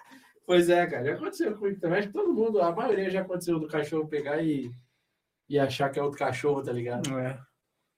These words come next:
Speaker 1: E achar que é outro cachorro.
Speaker 2: Acontece.
Speaker 1: É.
Speaker 2: Cachorro é uma coisa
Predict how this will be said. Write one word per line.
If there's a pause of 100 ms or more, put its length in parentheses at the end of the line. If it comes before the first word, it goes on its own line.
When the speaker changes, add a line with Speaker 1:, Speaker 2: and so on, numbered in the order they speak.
Speaker 1:
E
achar
que
é
outro
cachorro.
Speaker 2:
Acontece.
Speaker 1:
É.
Speaker 2:
Cachorro
é
uma
coisa